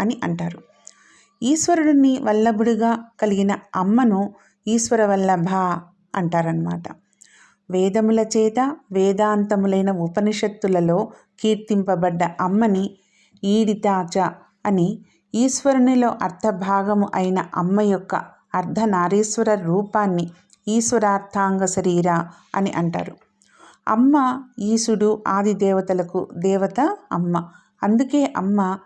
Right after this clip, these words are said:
ఈశాది దేవత అయింది. ఈశ్వరునికి ప్రేరణ ఇచ్చే అమ్మ ఈశ్వర ప్రేరణకరీచ అంటారు. ఈశ్వరుని తాండవమును చూచే అమ్మ ఈశ తాండవ సాక్షిని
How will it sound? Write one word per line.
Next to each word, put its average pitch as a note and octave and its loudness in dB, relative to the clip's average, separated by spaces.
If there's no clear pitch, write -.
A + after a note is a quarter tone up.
ఈశాది G#3 0
దేవత F3 0
అయింది. D#3+ -2
ఈశ్వరునికి C#4+ 2
ప్రేరణ G3+ 2
ఇచ్చే F#3+ -2
అమ్మ G3 -2
ఈశ్వర A#3 0
ప్రేరణకరీచ F3+ 0
అంటారు. F3 -8
ఈశ్వరుని C#4+ 2
తాండవమును G3+ 0
చూచే F3 -4
అమ్మ G#3 0
ఈశ A#3+ 0
తాండవ G3 -2
సాక్షిని F3 -4